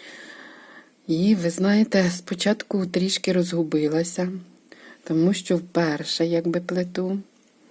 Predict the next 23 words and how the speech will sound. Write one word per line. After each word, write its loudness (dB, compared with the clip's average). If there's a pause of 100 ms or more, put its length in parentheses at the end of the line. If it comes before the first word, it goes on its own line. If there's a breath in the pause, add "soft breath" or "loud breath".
(960 loud breath)
Але 6
потім 6
пригадала, 2
що 0
в 2
мене 4 (220)
це 0
не, 4 (180)
не 4
вперше. -6 (1000 loud breath)
Так, 0 (100)
ну, 4 (140)
давайте 2
по -2
порядку. 2 (1160 loud breath)
Так, 0 (140)
м, 6 (680 loud breath)
ру-, 4
в -2
мене 6
тут -4 (800 loud breath)
довжина 6
<clears throat> 4